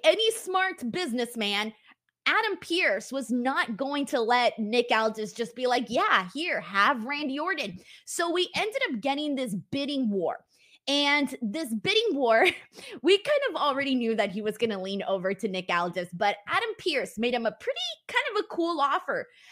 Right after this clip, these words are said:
Adam Pearce told Randy, "If you sign on Monday Night Raw, you will get the winner of Jey Uso versus Seth Rollins for the World Heavyweight Championship." So Randy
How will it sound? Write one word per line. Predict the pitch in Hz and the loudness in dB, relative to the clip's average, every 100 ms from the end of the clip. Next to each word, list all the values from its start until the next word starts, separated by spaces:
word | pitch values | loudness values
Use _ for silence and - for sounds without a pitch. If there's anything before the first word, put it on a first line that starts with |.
| - - | -10 -2
Adam | 403 466 - | 0 0 -4
Pearce | 392 392 - | -4 -4 -6
told | - 311 294 214 208 | -4 -2 0 -2 -2
Randy, | 240 254 175 165 _ _ - | 0 0 -4 -8 _ _ -4
"If | 269 226 | 0 2
you | 226 311 508 | 2 0 -2
sign | - 370 302 233 202 | -4 -4 -2 -4 -4
on | 240 233 | -4 -2
Monday | 240 277 330 | 0 0 -2
Night | 339 302 | -4 -4
Raw, | 254 214 202 208 _ _ _ - | 0 2 2 -2 _ _ _ -6
you | 202 240 381 | -2 2 2
will | 427 349 | 2 0
get | 302 330 | -2 -4
the | 320 | -4
winner | 233 277 277 254 | -4 -2 0 0
of | 226 196 | -2 -2
Jey | 226 | -2
Uso | 220 220 226 | -2 -2 -2
versus | 196 208 202 - | -2 -4 -6 -4
Seth | 214 220 | -4 -2
Rollins | 214 196 196 180 | -2 -2 -4 -4
for | 202 | -4
the | 190 | -2
World | 175 185 180 | 0 0 0
Heavyweight | 196 170 180 175 | -4 -2 -2 -2
Championship." | - 175 165 165 156 151 - _ _ | -2 -4 -4 -6 -6 -8 -10 _ _
So | - - 302 269 262 _ _ _ | -4 4 4 4 0 _ _ _
Randy | 190 226 302 427 392 214 208 190 | -4 -2 0 2 2 2 -2 -8